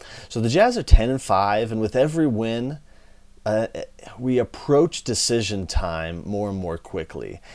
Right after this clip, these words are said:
And that decision is, is really interesting. We'll get to them in a second. Currently, five thirty-eight projects the number seven odds, so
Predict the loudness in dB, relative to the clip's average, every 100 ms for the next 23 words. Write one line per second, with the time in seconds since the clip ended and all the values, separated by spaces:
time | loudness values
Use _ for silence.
0 | -10 -4 -4 -2 -4 -2 -2 0 -2 -2
1 | 0 2 2 0 0 -2 -6 -4 -2 -2
2 | -4 -6 -4 0 0 0 -4 -6 -6 -6
3 | -6 -6 -6 -8 -8 -8 -8 -8 -6 -6
4 | -6 -10 -10 -18 -20 -14 0 2 2 2
5 | 0 2 4 4 2 2 2 2 2 2
6 | 2 0 -4 -6 -2 -2 -2 -6 -4 -4
7 | -2 -2 -4 -4 -2 -2 -4 -4 -8 -14
8 | -20 -12 -6 0 0 0 -4 -10 -18 -16
9 | -8 0 4 4 2